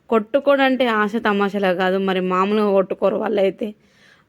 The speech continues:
వా-, వాళ్ళు కొట్టుకునే కొట్టుడుకు మధ్యలో నాకు కోపం వచ్చి నేను వాళ్ళని కొట్టేంత కోపం కొట్టుకుంటున్నట్టు వాళ్ళు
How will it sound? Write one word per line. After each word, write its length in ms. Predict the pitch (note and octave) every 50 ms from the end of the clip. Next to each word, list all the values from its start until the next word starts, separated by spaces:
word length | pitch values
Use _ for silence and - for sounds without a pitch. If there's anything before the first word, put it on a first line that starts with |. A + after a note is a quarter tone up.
| - G3+
వా-, 420 | G3+ - G3+ A3 A3+ - - A3+
వాళ్ళు 340 | A#3 A#3 A#3 A#3+ B3 B3 B3
కొట్టుకునే 560 | A#3+ - A#3+ A3+ - C4+ B3+ C#4 C#4 C4+ C4
కొట్టుడుకు 540 | B3 B3+ B3 G#3+ A#3 B3+ A#3+ B3 B3 B3+ C4
మధ్యలో 400 | A#3+ A3+ G#3+ G#3+ G3 A#3+ A#3 A#3
నాకు 360 | A3 G#3+ G#3+ A3 A3+ A3+ -
కోపం 320 | B3 A#3 A3+ A3+ A#3 A#3
వచ్చి 260 | A#3 A3+ A3+ - A3+ G3+
నేను 380 | G#3 G#3 A3+ B3+ C4+ C4+ C4
వాళ్ళని 340 | B3 B3 A#3+ A#3 A#3 A#3 A3
కొట్టేంత 440 | A3+ A3+ G#3 F#3+ - G#3+ G#3 G3+ G#3
కోపం 800 | G3 G3+ - G#3 G3+ G3 G#3+ G#3 G#3 G#3 G3+ G3 F#3+ F#3 F3 - -
కొట్టుకుంటున్నట్టు 720 | G3+ F#3+ - G3+ G#3+ G3+ F#3+ G3 F3 F3 F3 E3 - E3+
వాళ్ళు 200 | F3 F3+ G#3+